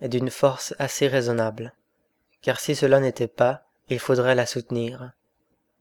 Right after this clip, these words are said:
Autrement, elle pourrait se perdre par la pénétration de la peine, car la peine de la pourriture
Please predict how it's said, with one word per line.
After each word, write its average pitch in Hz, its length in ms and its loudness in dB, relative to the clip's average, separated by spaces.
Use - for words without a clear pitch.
Autrement, 123 540 0
elle 127 140 0
pourrait 139 280 2
se 139 160 0
perdre 123 520 -2
par 120 160 2
la 123 120 6
pénétration 131 800 0
de 127 80 2
la 117 140 6
peine, 117 420 -4
car 123 180 -4
la 120 120 0
peine 139 380 4
de 120 100 -2
la 117 120 4
pourriture 127 720 -4